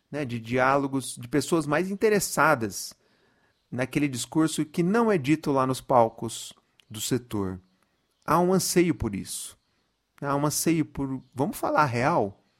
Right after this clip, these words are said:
Né? Vamos abrir aqui o kimono e mostrar o que tá embaixo da mesa do setor? Vamos abrir as gavetas? Vamos falar dos erros?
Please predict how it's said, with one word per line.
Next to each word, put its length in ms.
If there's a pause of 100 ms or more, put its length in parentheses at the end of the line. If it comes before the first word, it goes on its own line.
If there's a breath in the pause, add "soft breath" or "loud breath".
(520)
Né? 240
Vamos 260
abrir 300
aqui 220
o 60
kimono 600
e 40
mostrar 720 (520 soft breath)
o 40
que 120
tá 180
embaixo 320
da 80
mesa 320
do 80
setor? 460
Vamos 180
abrir 200
as 120
gavetas? 760 (680)
Vamos 220
falar 300
dos 220
erros? 540